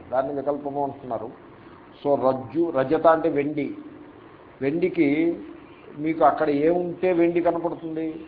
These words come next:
సుక్తిక ఉండాలి. ఆల్చిప్ప ఉంటే వెండి కనపడుతుంది. ఆల్చిప్ప లేకుండా వెండి కనపడుతుందా? కనపడదు. రెండోది ఏమిటి? సర్ప అంటే పాము. దానికి అక్కడ ఏముండాలి? రజ్జు ఉండాలి.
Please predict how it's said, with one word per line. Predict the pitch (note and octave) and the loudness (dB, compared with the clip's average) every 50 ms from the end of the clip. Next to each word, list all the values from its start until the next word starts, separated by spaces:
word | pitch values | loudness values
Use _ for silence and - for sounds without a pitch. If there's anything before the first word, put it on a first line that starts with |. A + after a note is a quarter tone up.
| - - - - - | -18 -20 -16 -14 -12
సుక్తిక | E3 - - - - - G#3+ G3 - G#3+ | -12 -12 -14 -14 -12 -10 -8 -2 0 2
ఉండాలి. | G3 D#3+ C3 A#2 G#2 F#2+ F#2+ F#2+ - - - - - B2 | 2 2 0 -4 -8 -10 -10 -12 -14 -18 -18 -8 -2 2
ఆల్చిప్ప | B2+ C3 C#3+ D3+ E3 D#3+ - - F#3 F#3+ - - G3 | 4 6 6 6 4 0 -4 -6 -6 -6 -2 0 0
ఉంటే | F3+ D#3+ D3 C#3+ C#3 - - F3 G#3+ A#3+ C#4+ D#4+ - - - - - - - - - - - - - | 0 0 -2 -4 -8 -4 -2 0 0 0 0 -2 -6 -12 -18 -20 -20 -20 -20 -20 -20 -20 -20 -18 -10
వెండి | B2+ C3 C3+ C#3+ D3+ E3+ | -8 -6 -6 -4 -4 -4
కనపడుతుంది. | D3+ - G2+ - - - - - - - - - - - - - - - - - - - | -4 -4 -4 -6 -10 -18 -20 -20 -20 -20 -20 -20 -20 -20 -20 -20 -20 -20 -20 -16 -6 2
ఆల్చిప్ప | B2+ C#3 D#3+ - - - F#3+ F#3+ - - | 4 6 6 6 4 2 -2 -2 0 2
లేకుండా | G3+ F#3 F3 F3 F3 F3+ F#3 F#3 F#3 | 6 6 6 6 4 4 4 4 4
వెండి | F3+ F3 E3+ F3 E3+ | 4 4 2 0 0
కనపడుతుందా? | F3+ F3 E3+ E3+ E3+ E3+ - F#3+ F#3 F#3 F3+ D#3 - - - - | 0 0 -2 -4 -8 -8 -10 -8 -6 -4 -4 -4 -4 -6 -10 -12
కనపడదు. | A2 G#2 G2 F#2 E2+ - - - - - - - - - - - - | -14 -14 -14 -14 -16 -18 -20 -20 -20 -20 -20 -20 -20 -20 -18 -8 -4
రెండోది | B2+ D3 D#3+ E3+ E3+ E3+ E3+ | -4 2 6 6 8 8 8
ఏమిటి? | E3 E3 E3 E3 D#3+ | 6 4 2 0 -2
సర్ప | - - - C#3 - - - - - | -2 2 2 2 2 2 0 2 4
అంటే | D3 A#2+ A2 - - - - F3+ | 4 4 4 2 -4 -4 -4 -4
పాము. | F3 - C#3 C#3 C#3 C3+ B2 A2+ G2+ - - - - - - - - C3 | -2 2 4 4 4 4 2 -2 -8 -12 -16 -20 -20 -20 -20 -10 -2 2
దానికి | C3+ D#3 E3+ E3+ D#3+ D#3+ D#3+ D#3+ D#3+ D#3 D#3 D3+ D3+ D3 | 2 2 2 2 2 2 2 2 2 2 2 2 2 2
అక్కడ | C#3+ C#3 C#3 - D3+ D3 | 2 2 2 2 0 0
ఏముండాలి? | D3+ D#3+ E3 E3+ E3+ D#3+ E3 D#3+ D#3+ D#3 D#3 C#3+ | 2 2 2 2 4 4 6 4 4 2 -2 -2
రజ్జు | G#2+ A#2 C3 C3 B2+ A#2+ A#2 B2+ D3 | -2 0 0 0 -2 -4 -8 -4 -2
ఉండాలి. | D#3+ E3 D3 A2+ G#2+ G2 F2+ E2+ | 0 0 0 -4 -6 -8 -10 -10